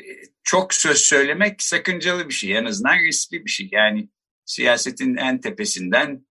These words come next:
işte böyle oraya yakışan son derece zarif dil kopartma falan gibi beyanlar geliyor. Hoşlanılmazsa söylediğimiz sözler. Ve uzun metinler yazacağımıza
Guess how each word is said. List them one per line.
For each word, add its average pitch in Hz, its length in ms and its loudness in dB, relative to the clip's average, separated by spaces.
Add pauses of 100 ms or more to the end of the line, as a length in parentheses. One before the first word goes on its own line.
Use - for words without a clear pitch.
(280)
işte - 320 -6
böyle 113 340 2
oraya 113 400 2
yakışan 123 520 2
son 113 340 -4
derece 107 260 -2
zarif 117 380 -2 (600)
dil 127 220 2
kopartma 110 560 0
falan 120 380 0
gibi 143 200 -10
beyanlar 135 440 0
geliyor. 90 440 -8
Hoşlanılmazsa 104 840 -2
söylediğimiz 98 500 -4
sözler. - 420 -4 (340)
Ve - 40 -4
uzun 208 320 2
metinler 196 420 4
yazacağımıza 147 920 0